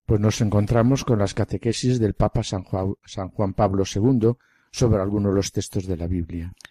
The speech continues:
Estas catequesis, pues, nos han ayudado a profundizar sobre la vocación al amor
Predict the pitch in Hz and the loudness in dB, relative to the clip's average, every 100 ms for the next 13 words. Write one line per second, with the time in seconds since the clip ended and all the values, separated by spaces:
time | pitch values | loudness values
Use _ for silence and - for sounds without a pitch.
0 | _ _ _ - 113 - 98 - 95 113 | _ _ _ -2 -2 -2 -6 -4 0 0
1 | 139 127 - 131 139 - 101 95 92 110 | 2 0 0 -2 -4 -2 0 0 0 0
2 | 95 95 95 127 143 123 123 - 98 104 | 0 2 2 4 4 2 0 -2 -4 -2
3 | 101 101 - 135 135 - 110 98 98 92 | -2 -2 0 2 0 2 2 4 2 2
4 | 90 90 95 - 113 95 85 87 92 - | 2 2 -2 -2 0 2 0 2 0 -2